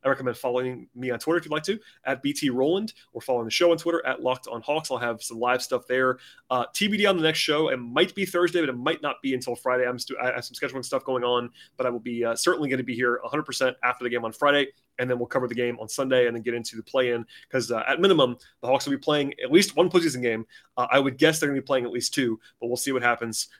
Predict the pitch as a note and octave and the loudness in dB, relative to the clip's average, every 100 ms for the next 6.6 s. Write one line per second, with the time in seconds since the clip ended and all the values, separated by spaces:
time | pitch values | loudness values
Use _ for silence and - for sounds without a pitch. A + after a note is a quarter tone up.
0 | - A#2 A#2+ A2+ A2 A2+ A#2 - - A#2 | -8 -6 -6 -6 -6 -6 -8 -10 -10 -10
1 | A#2+ B2 - A#2 - B2 A2+ - B2 D#3+ | -10 -14 -10 -10 -6 -6 -6 -8 2 6
2 | E3 F3+ F3+ F3+ D3 D3+ D3+ C#3 C#3 C#3 | 8 8 8 6 4 0 -2 0 0 2
3 | C#3 C#3 - A2 A#2 A2+ A2+ - D3 C#3+ | 2 0 -2 -6 -6 -6 -2 0 2 0
4 | C3+ B2+ D#3 D3+ A#2+ C3+ C#3 A#2+ C3 - | 0 0 0 0 0 -2 -2 -2 -4 -4
5 | B2 A#2+ - C#3 C3+ B2+ B2 C3 B2+ C3 | -4 -4 -2 0 0 -2 -2 -2 -2 0
6 | B2+ B2+ - C3+ B2+ B2 | 0 0 -2 -2 -2 -4